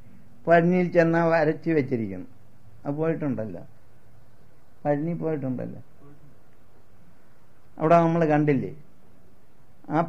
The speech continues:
ഭിത്തിയിൽ ഇത് വരച്ച് വെച്ചിരിക്കുകയാണ്. പിന്നെ ഒരു തല നുള്ളിക്കളഞ്ഞെന്നൊക്കെയാണ്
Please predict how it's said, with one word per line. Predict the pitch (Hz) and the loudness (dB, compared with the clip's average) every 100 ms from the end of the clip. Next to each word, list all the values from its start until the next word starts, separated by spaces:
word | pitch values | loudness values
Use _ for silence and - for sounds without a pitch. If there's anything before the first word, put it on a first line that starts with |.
| 160 | 0
ഭിത്തിയിൽ | 143 147 175 170 151 - - - - - - - - - - - - - - 160 | -2 6 6 8 6 4 -10 -12 -14 -12 -14 -14 -14 -14 -14 -14 -14 -14 -8 4
ഇത് | 165 160 | 8 8
വരച്ച് | 160 151 170 | 8 6 4
വെച്ചിരിക്കുകയാണ്. | 139 151 139 135 131 139 | 4 4 6 6 4 0
പിന്നെ | 143 151 147 147 - - | 2 4 4 0 -10 -2
ഒരു | 156 180 170 | 4 8 8
തല | 160 170 | 8 8
നുള്ളിക്കളഞ്ഞെന്നൊക്കെയാണ് | 165 165 180 170 165 165 165 147 156 | 6 6 8 6 6 6 4 4 4